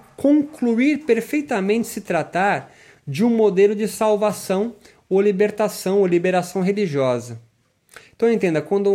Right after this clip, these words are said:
alguém diz assim que tá em busca do crescimento pessoal ou conhecimento de si mesmo, se for a Nova Era, isso pode perfeitamente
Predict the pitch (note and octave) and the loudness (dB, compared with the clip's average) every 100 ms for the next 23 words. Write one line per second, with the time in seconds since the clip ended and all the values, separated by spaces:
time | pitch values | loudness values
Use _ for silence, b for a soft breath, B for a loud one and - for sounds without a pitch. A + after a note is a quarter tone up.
0 | F3+ F3+ G3+ G3+ F3 F3 E3+ D#3 D3 D3+ | 0 2 4 4 2 2 2 0 -4 -6
1 | D3+ E3+ D#3+ D3 D3 D3 D#3 D#3 D3+ D#3 | -6 -2 0 0 -6 -2 0 2 0 -2
2 | E3+ D#3+ D3 D3 D3 C#3+ C#3+ D#3+ D#3+ - | -2 -2 -4 -2 -2 -2 -2 -2 -4 -6
3 | C#3+ C#3 C3+ B2 D#3+ E3+ B2+ C3 D3 C#3+ | -6 -6 -6 -2 0 0 -2 -4 -2 -2
4 | C3+ C#3+ D3 - - B2+ C3 F#3 F3+ A#2+ | -2 -4 -4 -6 -8 -4 0 0 -2 -6
5 | A2 b b b b - - A#3 - G3 | -16 b b b b -12 -6 -4 0 2
6 | E3 C#3+ B2 A#2+ E3 F#3 B2 - B B | 2 0 0 0 0 0 -2 -8 B B
7 | F3+ F3+ - _ - G3 F#3+ F3+ - D4 | -4 -4 -6 _ -2 0 0 -4 -2 -2
8 | D#4+ - C#4 A#3 G3 F3 F3+ F3+ F3+ | -2 -4 -6 -4 -2 -2 -2 -4 -12